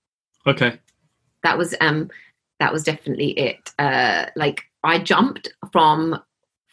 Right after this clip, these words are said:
Speaker 2: four twenty-five to four fifty-two. Like,
Speaker 1: Are
Speaker 2: like
Speaker 1: you
Speaker 2: that.
Speaker 1: serious?
Speaker 2: Yeah,
Speaker 1: Just like
Speaker 2: yeah.
Speaker 1: that?
Speaker 2: Just like
Speaker 1: Wow.
Speaker 2: that. And that's twenty-five
Speaker 1: Wow.
Speaker 2: grand, you know? And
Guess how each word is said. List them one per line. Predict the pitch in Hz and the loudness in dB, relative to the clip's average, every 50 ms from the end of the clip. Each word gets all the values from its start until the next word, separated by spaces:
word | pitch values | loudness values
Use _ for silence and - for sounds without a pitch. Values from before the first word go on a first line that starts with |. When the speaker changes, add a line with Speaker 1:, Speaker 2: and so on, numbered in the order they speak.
| - - - | -20 -6 -2
Speaker 2:
four | 208 202 202 208 | 0 2 2 2
twenty-five | 208 - - 185 196 196 - 185 185 - 185 170 160 156 156 - | 2 2 0 0 0 0 0 -6 -2 0 2 2 2 2 0 -6
to | - 156 - _ | -12 -14 -14 _
four | - 170 160 156 | -4 -4 -4 -2
fifty-two. | - 165 160 - - 147 151 - - 143 - 151 143 - _ _ _ _ _ _ _ _ _ _ _ _ _ _ _ _ _ _ _ _ _ _ _ _ _ | -4 -6 -6 -6 -8 -8 -8 -6 -6 -6 -6 -6 -8 -12 _ _ _ _ _ _ _ _ _ _ _ _ _ _ _ _ _ _ _ _ _ _ _ _ _
Like, | 156 143 - - | -8 -8 -8 -12
Speaker 1:
Are | - - | -12 -6
Speaker 2:
like | |
Speaker 1:
you | 208 190 | -4 -4
Speaker 2:
that. | - - - | -2 0 2
Speaker 1:
serious? | 294 311 294 214 156 131 - - - - _ _ | 2 4 4 4 4 2 0 -4 -12 -16 _ _
Speaker 2:
Yeah, | 185 185 165 156 | 0 0 0 2
Speaker 1:
Just | - 262 247 - - | 2 0 0 2 0
like | 262 247 233 | 0 2 2
Speaker 2:
yeah. | 247 240 | 2 2
Speaker 1:
that? | 151 - - _ _ _ _ | 2 0 -4 _ _ _ _
Speaker 2:
Just | 180 - - | -12 -6 -4
like | 143 143 | -2 0
Speaker 1:
Wow. | 139 131 117 113 | 2 0 0 -2
Speaker 2:
that. | - _ _ _ - _ _ | -6 _ _ _ -20 _ _
And | 175 202 | 0 0
that's | 208 208 | 0 0
twenty-five | - 233 208 208 202 190 170 170 | 0 0 0 2 2 0 0 0
Speaker 1:
Wow. | 165 | -2
Speaker 2:
grand, | 143 139 151 - _ - - - _ | -6 -8 -8 -10 _ -20 -20 -18 _
you | 190 185 | -2 0
know? | 180 156 175 202 196 - - 208 - - | 2 2 2 0 -2 -6 -16 -8 -2 -2
And | 196 196 196 196 196 185 | 0 2 2 0 0 -2